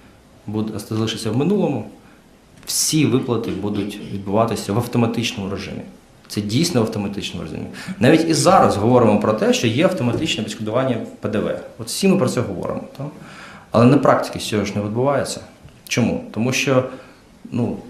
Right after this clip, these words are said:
так просто навіть система працює. Коли є висновок, який ж, який же це автомат, так? Тому, ем,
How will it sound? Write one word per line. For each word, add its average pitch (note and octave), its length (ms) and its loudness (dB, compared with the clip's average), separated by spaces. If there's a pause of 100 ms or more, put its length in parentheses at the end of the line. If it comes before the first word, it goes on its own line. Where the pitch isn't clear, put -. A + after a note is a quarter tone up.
(120)
так B2 160 2
просто A#2+ 220 -4
навіть B2+ 200 6
система A2+ 340 0
працює. - 460 -10 (600)
Коли B2+ 180 4
є A2+ 100 4
висновок, A2 480 2
який A2+ 180 -2
ж, - 140 -6
який A#2+ 280 2
же A2 100 0
це G#2+ 360 0 (340)
автомат, - 380 -4 (320)
так? - 220 -8 (640)
Тому, E3 600 6
ем, B2+ 500 6